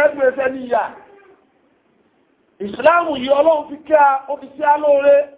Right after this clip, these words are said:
Ẹ̀sìn tó ní dojúkọ ni. Àwọn tí wọ́n tún bá wọn jọ wá wọn ò ní dojúkọ.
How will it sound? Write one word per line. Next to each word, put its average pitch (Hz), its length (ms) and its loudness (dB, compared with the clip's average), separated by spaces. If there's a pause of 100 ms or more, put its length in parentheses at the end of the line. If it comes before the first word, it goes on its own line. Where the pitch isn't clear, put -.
(920)
Ẹ̀sìn 240 260 -8
tó 285 140 4
ní 330 120 -4
dojúkọ 302 500 0
ni. 302 100 -10 (2750)
Àwọn 294 300 2
tí 339 60 -8
wọ́n 349 140 -4
tún 339 100 -14
bá 339 160 -4
wọn 302 240 0
jọ 302 140 4
wá 330 160 0
wọn 302 180 0
ò 254 60 -4
ní 330 80 -10
dojúkọ. 311 440 -2